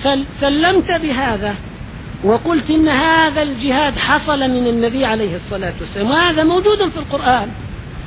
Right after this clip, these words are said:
ولا ينكره أحد من بني الإنسان من مؤمن وكافر، بأن النبي عليه الصلاة والسلام قاتل وجاهد، هذا القتال والجهاد لما؟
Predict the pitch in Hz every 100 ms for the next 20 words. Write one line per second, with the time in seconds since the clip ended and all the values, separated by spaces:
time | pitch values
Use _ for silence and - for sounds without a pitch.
0 | - - 233 302 330 330 311 311 302 -
1 | 359 349 302 330 311 226 302 285 240 226
2 | 220 202 185 190 180 196 190 208 226 233
3 | 311 359 320 294 392 403 403 392 370 294
4 | 226 185 - 196 220 302 339 311 277 254
5 | 302 254 240 226 208 - 226 226 220 214
6 | 269 311 320 311 320 320 285 226 185 156
7 | 185 - - - - - - - - 262
8 | 349 359 339 - 285 311 302 262 262 262
9 | 214 240 269 226 240 240 220